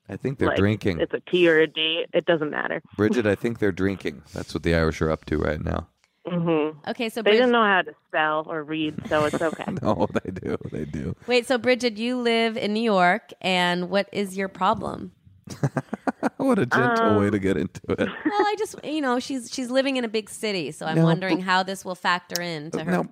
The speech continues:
Speaker 3: issue.
Speaker 1: Bridget, you live in New York City, and what is your
Speaker 3: That's all the
Speaker 1: fucking
Speaker 3: information I
Speaker 1: problem?
Speaker 3: have
Speaker 1: What the
Speaker 3: on
Speaker 1: fuck is
Speaker 3: her.
Speaker 1: wrong with you?
Speaker 2: Um, I, yeah, I live in, like,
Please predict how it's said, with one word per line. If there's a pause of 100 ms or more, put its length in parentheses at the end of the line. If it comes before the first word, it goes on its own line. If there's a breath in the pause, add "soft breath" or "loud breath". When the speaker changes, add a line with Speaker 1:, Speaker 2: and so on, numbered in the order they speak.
Speaker 3:
issue.
Speaker 1:
Bridget,
you
live
in
New
York
City,
and
what (120)
is
your
Speaker 3:
That's
all
the
Speaker 1:
fucking
Speaker 3:
information
I
Speaker 1:
problem?
Speaker 3:
have
Speaker 1:
What
the
Speaker 3:
on
Speaker 1:
fuck
is
Speaker 3:
her.
Speaker 1:
wrong
with
you? (680 loud breath)
Speaker 2:
Um, (520 loud breath)
I,
yeah,
I
live
in,
like,